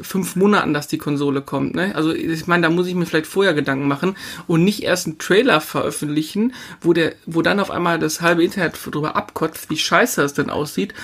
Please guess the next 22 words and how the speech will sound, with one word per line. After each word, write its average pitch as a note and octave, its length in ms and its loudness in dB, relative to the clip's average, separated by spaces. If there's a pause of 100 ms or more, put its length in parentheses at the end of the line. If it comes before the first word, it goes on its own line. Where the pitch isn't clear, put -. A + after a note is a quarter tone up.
(200)
und E3 100 -2
mir D#3+ 80 2
dann F3 300 4 (100)
sagen, F3 760 2
„Ah C#3+ 240 0
ja, C#3+ 220 -4
hm, D#3 300 -2
wegen D#3+ 200 4
Corona E3+ 400 0
bringen F3 240 2
das D#3+ 140 -2
mal E3 120 2
nicht D3+ 260 0
raus.“ D#3+ 280 0
Also, D#3 240 -2 (320)
das, - 180 -4
das F3+ 200 0
ist F#3+ 120 0
dieses, F#3+ 320 2 (240)
was F#3+ 160 2
ich - 300 -2
meine. F#3 420 2